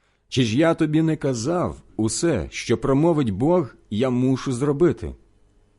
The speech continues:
Тоді Балак до Валаама: «Ходімо, візьму тебе ще в інше місце. Може ж, Богові буде вгодно, щоб ти прокляв мені його звідти».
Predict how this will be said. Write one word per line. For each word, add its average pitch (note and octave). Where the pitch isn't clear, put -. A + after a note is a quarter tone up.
Тоді G2+
Балак C#3+
до G#2
Валаама: G2
«Ходімо, D3+
візьму D#3
тебе F3+
ще F#3
в C#3
інше D#3+
місце. E2
Може E3+
ж, A#2+
Богові A#2
буде C#3+
вгодно, A#2
щоб -
ти C#3
прокляв C3
мені B2
його A2
звідти». G#2